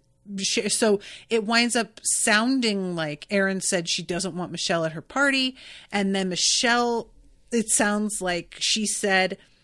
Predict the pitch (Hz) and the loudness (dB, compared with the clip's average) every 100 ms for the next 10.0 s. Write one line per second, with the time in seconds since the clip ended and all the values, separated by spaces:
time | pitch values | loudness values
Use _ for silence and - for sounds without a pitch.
0 | _ _ - 247 202 190 160 170 143 - | _ _ -2 0 0 0 -4 -6 -8 -8
1 | - 254 302 285 262 285 247 247 247 233 | -2 0 0 -2 -4 -4 -2 -2 -4 -8
2 | - 254 247 240 208 185 - 208 185 - | -6 -2 0 0 -2 -2 -4 -4 -4 -2
3 | 185 175 160 - 139 - 269 247 247 240 | -2 0 -2 -4 -10 -4 2 4 4 4
4 | 240 226 - _ _ _ _ - - - | 2 -2 -8 _ _ _ _ -16 -12 -12
5 | - - - - 262 262 - 269 254 247 | -14 -16 -16 -4 -2 0 2 4 4 0
6 | - 208 196 226 247 277 226 214 202 196 | -4 -12 -4 -2 -2 -4 -4 -4 -2 -4
7 | - 294 320 226 - 208 214 - 226 254 | -2 2 2 0 -6 -8 -10 -6 -4 -2
8 | 226 208 202 - 185 - 202 247 214 185 | -2 -2 -4 -6 -4 -2 2 2 2 0
9 | 175 - 226 302 - 196 156 160 156 | -2 -2 -4 -2 -4 -6 -8 -10 -14